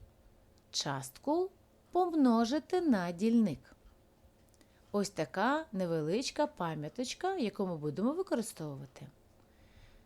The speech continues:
Невідоме ділене шукаємо множенням. Частку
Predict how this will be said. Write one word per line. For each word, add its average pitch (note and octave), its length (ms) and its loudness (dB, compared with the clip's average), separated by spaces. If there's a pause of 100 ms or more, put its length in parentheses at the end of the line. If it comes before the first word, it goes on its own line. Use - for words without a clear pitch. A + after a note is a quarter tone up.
(140)
Невідоме F#3 680 2
ділене D3 500 -4
шукаємо F4+ 600 2
множенням. C#3 600 -6 (240)
Частку E3+ 800 -4